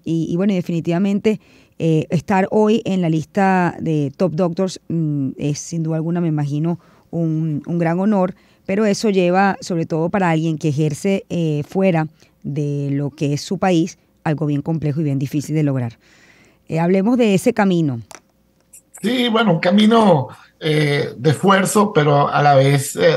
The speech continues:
Speaker 2: rewarding, ¿no? O sea, uno se puede sentir orgulloso de lo, de lo que ha logrado. Yo me gradué en el año de mil novecientos noventa y ocho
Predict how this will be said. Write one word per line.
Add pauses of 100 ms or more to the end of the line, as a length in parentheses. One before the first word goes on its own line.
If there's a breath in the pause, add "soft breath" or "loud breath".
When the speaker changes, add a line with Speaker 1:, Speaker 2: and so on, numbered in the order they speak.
Speaker 2:
rewarding,
¿no?
O
sea,
uno
se
puede
sentir (460 loud breath)
orgulloso
de
lo,
de
lo
que
ha
logrado.
Yo
me
gradué
en
el
año
de
mil
novecientos
noventa
y
ocho